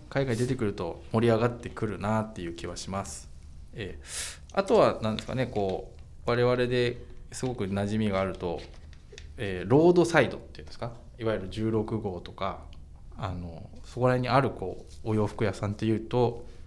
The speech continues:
紳士服、島-、しな-、青山、あと青木。どうですか？そこら辺は、林さん。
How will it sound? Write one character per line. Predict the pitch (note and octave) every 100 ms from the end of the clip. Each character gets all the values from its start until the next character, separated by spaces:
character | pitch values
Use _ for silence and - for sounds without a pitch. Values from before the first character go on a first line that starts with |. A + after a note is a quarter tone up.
| - -
紳 | - - A#2
士 | A#2+
服、 | A2+ - - - - -
島-、 | - G#2+ G#2 -
し | -
な-、 | A2+ F#2 -
青 | G#2 A2
山、 | G2 - - - - - - - - - - - - - - -
あ | A#2
と | -
青 | F#2+ F#2
木。 | F2+ F2+ E2 - - - - - - - - -
ど | C3+
う | B2
で |
す | -
か？ | -
そ |
こ | B2+
ら | B2
辺 | A#2 G#2+
は、 | -
林 | - A#2
さ | A#2+ G#2+
ん。 | G#2